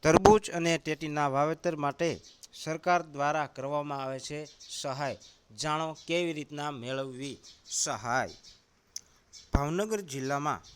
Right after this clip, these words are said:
ખેડૂતો દ્વારા વિવિધ પ્રકારના પાકોનું વાવેતર કરવામાં આવે છે, જેમાં ખાસ કરીને ખેડૂતો દ્વારા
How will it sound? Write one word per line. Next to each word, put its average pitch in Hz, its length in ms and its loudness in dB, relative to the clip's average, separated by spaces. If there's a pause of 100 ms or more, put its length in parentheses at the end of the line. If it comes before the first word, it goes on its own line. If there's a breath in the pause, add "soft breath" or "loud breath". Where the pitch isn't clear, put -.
(120)
ખેડૂતો 143 380 -8
દ્વારા 127 420 -2 (840)
વિવિધ 160 360 -8
પ્રકારના 156 420 -4
પાકોનું 139 520 -6
વાવેતર 131 400 -6
કરવામાં 131 480 -6
આવે 131 180 -6
છે, 135 140 -14
જેમાં 123 320 -12
ખાસ 131 280 -6
કરીને 135 380 -10 (460)
ખેડૂતો 156 340 -6
દ્વારા 147 380 0